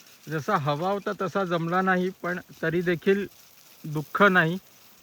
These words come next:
कारण ही जमीन पहिल्यांदाच यावर्षी मी करायला घेतली. तर पहिल्या वर्षी थोडं पीक नैसर्गिक पद्धतीने करताना कमीच येत असतं.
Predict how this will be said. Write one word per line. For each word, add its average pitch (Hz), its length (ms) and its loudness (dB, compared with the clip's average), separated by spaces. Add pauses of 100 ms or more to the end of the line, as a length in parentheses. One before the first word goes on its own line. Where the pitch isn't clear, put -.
(520)
कारण 151 300 2
ही 170 240 2
जमीन 165 400 -2
पहिल्यांदाच 165 600 0
यावर्षी 165 420 0
मी 175 120 -2
करायला 160 360 2
घेतली. 165 360 -4 (1400)
तर 143 100 -8 (120)
पहिल्या 147 260 0
वर्षी 160 360 -2
थोडं 160 180 -2 (120)
पीक 170 140 -2 (640)
नैसर्गिक 151 540 -2
पद्धतीने 160 420 -2
करताना 160 420 -2
कमीच 160 380 -2
येत 151 140 -2
असतं. 151 340 -2